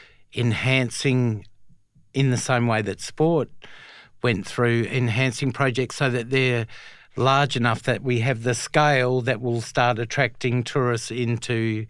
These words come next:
our district. I think we do a lot of work, especially in arts and culture, where we make works on a, on a smaller scale purely to try to employ as many people as we can.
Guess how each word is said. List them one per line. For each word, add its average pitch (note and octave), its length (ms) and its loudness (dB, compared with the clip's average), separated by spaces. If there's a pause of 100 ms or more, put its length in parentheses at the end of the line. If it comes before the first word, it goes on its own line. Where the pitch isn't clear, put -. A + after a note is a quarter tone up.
(540)
our A#2+ 160 2
district. C3 420 -2
I B2 60 2
think C#3+ 260 0 (400)
we D3 100 0
do C#3+ 160 2
a C#3 40 2
lot D#3 260 2
of D#3 220 -4
work, D#3 320 2
especially D3 420 -2
in B2+ 80 0
arts B2 300 -2
and C3 80 -4
culture, D#3+ 320 -2
where B2+ 180 -2
we B2 140 -4
make C3 340 0
works C3+ 400 -2
on B2 180 -6
a, A2+ 280 -4 (640)
on B2+ 160 -2
a A2 60 -2
smaller D#3+ 440 0
scale A2 560 -2 (360)
purely F#3+ 440 4
to A#2+ 120 -6
try C3 220 0
to A#2+ 400 -2 (120)
employ C3 440 -2
as A2+ 160 -4
many A#2+ 200 0
people A#2 380 -6
as A2 180 -8
we A#2 100 -4
can. A2+ 440 -4